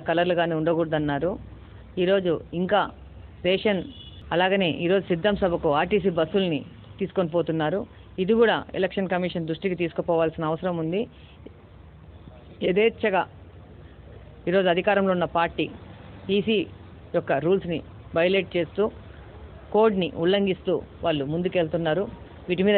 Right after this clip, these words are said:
చర్యలు నామమాత్రంగా ఉన్నాయి. వీటి మీద కూడా ముందుకెళ్తాము తెలుగుదేశం పార్టీ తరపు నుంచి. అలాగనే ముఖ్యంగా ఈరోజు ఎలక్షన్ సంబంధించిన ఈ సమస్యలను ఒకవైపు మనం ప్రస్తావించడం మొదలు పెడితే,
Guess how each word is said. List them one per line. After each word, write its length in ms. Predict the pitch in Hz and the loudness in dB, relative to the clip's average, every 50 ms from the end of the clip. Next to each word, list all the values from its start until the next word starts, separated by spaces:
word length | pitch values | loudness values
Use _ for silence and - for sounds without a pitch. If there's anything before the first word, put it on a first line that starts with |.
| 180 - - | 4 4 2
చర్యలు 280 | 180 175 196 208 196 170 165 | 2 4 4 4 4 4 4
నామమాత్రంగా 680 | 165 175 180 175 175 175 160 160 180 175 175 170 165 165 156 | 2 4 4 2 2 2 0 0 0 0 0 0 0 0 0
ఉన్నాయి. 260 | 160 160 160 180 202 - - 165 | 0 0 -2 -2 -2 -4 -4 -4
వీటి 160 | 175 160 180 180 | -4 -2 -2 -2
మీద 100 | 180 180 170 | -2 0 0
కూడా 100 | 185 180 165 160 | 0 2 2 0
ముందుకెళ్తాము 580 | 165 170 175 165 170 165 156 170 165 170 190 208 - 180 | 0 0 0 0 0 0 2 0 0 0 0 -2 -2 0
తెలుగుదేశం 360 | 170 160 170 170 175 170 160 - | 0 2 2 2 0 0 0 0
పార్టీ 160 | 170 165 170 160 160 | 0 0 0 0 0
తరపు 200 | 165 160 160 175 175 | 0 0 0 -2 -4
నుంచి. 240 | 165 160 - 202 208 - - - - - - - - - - - - - - | -4 -4 -4 -4 -6 -6 -8 -14 -20 -20 -20 -20 -20 -20 -20 -20 -18 -8 -2
అలాగనే 280 | - 190 208 226 247 247 226 196 | 2 2 4 4 4 4 2 2
ముఖ్యంగా 320 | 180 - 226 226 233 240 226 208 | 0 0 0 2 2 2 2 2
ఈరోజు 220 | 190 202 208 185 160 - - - - - - - - - - - 170 180 | 2 2 0 0 -2 -4 -8 -16 -20 -20 -20 -20 -20 -18 -6 0 0 2
ఎలక్షన్ 300 | 214 214 - 254 247 240 | 2 2 2 0 2 2
సంబంధించిన 440 | 233 220 220 220 214 - 220 208 190 | 2 2 2 0 0 0 0 -2 -2
ఈ 40 | 180 - 190 | -2 -2 0
సమస్యలను 440 | 196 214 208 240 233 220 202 180 160 - - - - 156 | 0 0 0 0 0 0 0 0 -2 -4 -8 -14 -14 -8
ఒకవైపు 360 | 156 165 175 190 196 190 - 160 135 156 | -2 0 2 4 4 2 2 -2 -2 -2
మనం 120 | 160 165 151 175 | -2 -2 0 0
ప్రస్తావించడం 600 | 165 143 - 196 190 180 180 170 165 170 165 156 147 - - - - - - - - - - 170 | 0 0 2 0 2 2 0 0 -2 -2 -2 -2 -4 -4 -8 -16 -20 -20 -20 -20 -18 -10 -4 -4
మొదలు 220 | 170 175 185 175 160 | -2 0 0 2 2
పెడితే, 240 | 156 127 - 185 196 | 0 0 0 0 0